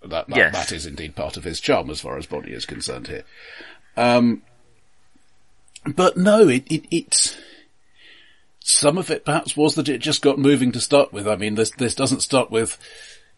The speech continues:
Speaker 1: Clyde is bored, he wonders what he's going to do, he decides to steal a car. It starts with he is stealing a car.
Speaker 2: Yes, he's stealing it. It starts with this, uh, interesting opening scene of, um, I don't know, Bonnie is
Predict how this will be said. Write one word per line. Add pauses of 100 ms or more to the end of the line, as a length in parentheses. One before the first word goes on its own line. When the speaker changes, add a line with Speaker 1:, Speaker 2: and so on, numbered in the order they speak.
(140)
Speaker 1:
Clyde
is
bored,
he
wonders
what
he's
going
to
do,
he
decides
to
steal
a
car.
It
starts
with
he
is
stealing
a
car. (360)
Speaker 2:
Yes,
he's
stealing
it. (260)
It
starts
with
this,
uh,
interesting
opening
scene
of,
um, (680)
I
don't
know,
Bonnie
is